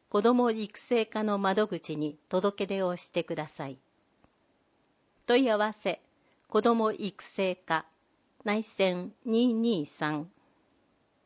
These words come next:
病後児保育を利用できます。児は児童の児。病後児保育は、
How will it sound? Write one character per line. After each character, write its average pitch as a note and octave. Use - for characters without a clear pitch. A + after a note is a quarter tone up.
病 C4+
後 C4
児 F3
保 -
育 E3+
を D#3
利 F3
用 G3+
で F3
き E3+
ま E3
す。 -
児 B3+
は F3
児 G3+
童 G#3+
の D3
児。 D#3
病 C4+
後 C#4+
児 B3+
保 A#3
育 E3+
は、 D3